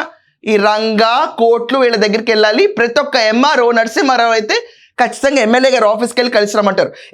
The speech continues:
ఎమ్మెల్యేకి ఏం సంబంధం ఆ భూమితో అన్నా కూడా ఊరుకోలేదు. దయ, కరుణ అనేది ఎక్కడ కనపడలేదు. కానీ ఇతనికి మాత్రం పోలీస్ స్టేషన్కి వెళ్ళి సంతకాలు పెట్టడానికి చాలా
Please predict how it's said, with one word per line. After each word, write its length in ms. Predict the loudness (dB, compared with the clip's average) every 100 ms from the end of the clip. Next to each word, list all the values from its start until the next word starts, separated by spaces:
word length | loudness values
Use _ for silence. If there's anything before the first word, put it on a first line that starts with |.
| 0
ఎమ్మెల్యేకి 420 | 2 2 2 2 0
ఏం 80 | 0
సంబంధం 360 | 0 2 0 0
ఆ 20 | 0 0
భూమితో 260 | 0 0 0
అన్నా 120 | 0
కూడా 120 | 0 0
ఊరుకోలేదు. 400 | 0 0 -2 -6 -14 _ _ _ _ _ _ -2 0
దయ, 180 | 2 2 0 0
కరుణ 340 | 0 2 2 2 0
అనేది 180 | 0 0
ఎక్కడ 160 | 0 0 0
కనపడలేదు. 440 | 0 0 0 0 0
కానీ 140 | 0 0
ఇతనికి 300 | 0 2 2 2
మాత్రం 260 | 2 2 2 -2 -10 _ 0
పోలీస్ 300 | 0 2 0
స్టేషన్కి 440 | -2 -2 0 0 0
వెళ్ళి 140 | 0 0 -2
సంతకాలు 400 | 0 -2 0 0
పెట్టడానికి 440 | 0 0 0 0 0
చాలా 120 | 2